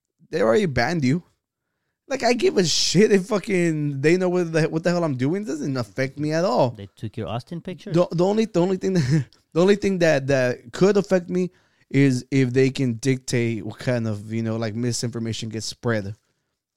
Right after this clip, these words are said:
Speaker 1: And that's what's gonna be one of the biggest gripes with it. But I hate the fact that every other social media company is taking advantage of this, you know, basically just being fucking Meta and just being like, "Our competition's about to be gone. We don't have to pay you guys shit."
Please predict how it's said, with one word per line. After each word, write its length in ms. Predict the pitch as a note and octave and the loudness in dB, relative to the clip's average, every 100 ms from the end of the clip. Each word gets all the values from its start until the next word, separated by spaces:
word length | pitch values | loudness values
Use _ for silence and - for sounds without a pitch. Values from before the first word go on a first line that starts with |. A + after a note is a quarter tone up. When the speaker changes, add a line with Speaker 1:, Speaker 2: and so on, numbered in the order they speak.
| _ | _
Speaker 1:
And 320 | B2 A#2+ A#2 | -6 -4 -2
that's 260 | B2+ B2+ B2+ | -2 -2 -4
what's 220 | B2 A#2 | -4 -4
gonna 180 | A#2+ A2+ | -4 -2
be 100 | A2+ | -2
one 140 | A2+ | -4
of 80 | A2 | -4
the 80 | G#2 | -6
biggest 500 | A2 G#2+ G#2+ - - | -6 -6 -6 -8 -6
gripes 400 | A2 G#2+ G#2+ - | -4 -2 -4 -8
with 160 | A2+ | -6
it. 140 | G#2+ - _ _ - - | -6 -8 _ _ -20 -4
But 220 | C#3 C#3+ | 2 2
I 140 | B2 D3+ | 4 2
hate 200 | D3+ - | 0 -2
the 100 | C3 | -4
fact 280 | C#3+ C3+ | -4 -2
that 100 | B2+ | -2
every 240 | B2+ B2 B2 - | 0 -2 -4 -4
other 240 | C3 C3+ | -2 0
social 280 | - B2+ C3 | -2 -2 0
media 260 | B2+ A#2+ A#2 | 0 -2 -2
company 360 | C3 A2+ A#2+ | -4 -4 -4
is 100 | A2+ | -4
taking 280 | - A#2 A2+ | -4 -4 -2
advantage 400 | A2 A2+ A2+ A2 | -2 -2 -2 -4
of 100 | A2+ | -4
this, 400 | A2 G#2+ - - | -4 -4 -6 -8
you 140 | B2 A#2+ | -6 -6
know, 240 | A2+ G#2+ - | -4 -8 -4
basically 420 | A#2 A2 A2 A2+ | -4 -2 -2 -2
just 180 | G#2+ G#2 | -2 -2
being 220 | A2+ G#2+ | -2 -4
fucking 380 | - - A2 A2 | -8 -10 -6 -2
Meta 320 | A#2 A2+ A2 - _ _ _ - | -2 -2 -6 -10 _ _ _ -10
and 100 | A#2 | -4
just 160 | A#2+ | -2
being 220 | A#2 A#2+ B2 | 0 0 0
like, 320 | A2 - G2+ - _ _ _ _ | -4 -4 -12 -14 _ _ _ _
"Our 100 | B2 | -2
competition's 600 | E3+ F3 D3+ C#3 C#3+ C3 A#2 | 0 0 0 -2 -2 -4 -2
about 180 | A2+ | 0
to 80 | A2 | 0
be 120 | A2 | -2
gone. 240 | G#2+ A#2 A#2 | -4 -4 -2
We 80 | C#3+ | -2
don't 80 | |
have 80 | D3+ | -4
to 80 | G#2 | -8
pay 160 | - A2 | -6 -4
you 100 | A2 | -4
guys 180 | G2+ | -8
shit." 420 | - - A2+ A2 | -10 -8 -6 -6